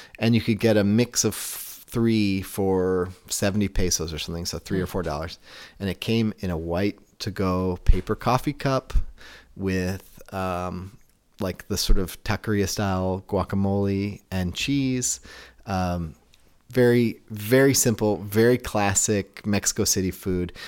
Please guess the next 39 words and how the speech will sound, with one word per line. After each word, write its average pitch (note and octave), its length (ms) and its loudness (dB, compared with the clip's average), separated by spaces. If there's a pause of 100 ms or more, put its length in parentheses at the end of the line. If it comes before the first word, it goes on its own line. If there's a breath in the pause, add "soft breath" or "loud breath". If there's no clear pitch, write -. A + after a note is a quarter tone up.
(400 loud breath)
Actually, B2+ 360 4
my G#2+ 220 2
very A2+ 320 4
first B2 340 -2
Mexico A2 360 0
City G#2+ 260 0
food A2 260 -2
memory F#2+ 280 2
when F#2+ 120 0
I F2+ 100 0
was E2+ 120 -4
a E2+ 60 -8
kid, F#2+ 520 0
and F2+ 100 -4
I F2 100 0
went F#2 240 -2 (160)
with G#2+ 160 -4
my A2+ 100 0
dad E3 360 2
to A#2+ 80 -4
visit G2+ 300 2
his A2 160 0
friend, A#2 400 -2 (540 loud breath)
uh, G2 240 0
was G#2 300 2
flautas - 520 2
from G#2+ 220 2
some G#2 260 0
random G2 560 0
corner G2 640 2 (300)
restaurant A2 400 2
that F2 80 -4
I'll E2+ 80 -2
never G2 240 -2
be G2 120 2
able F#2 120 0
to - 100 -12
find F#2+ 220 -2
again. E2+ 300 -6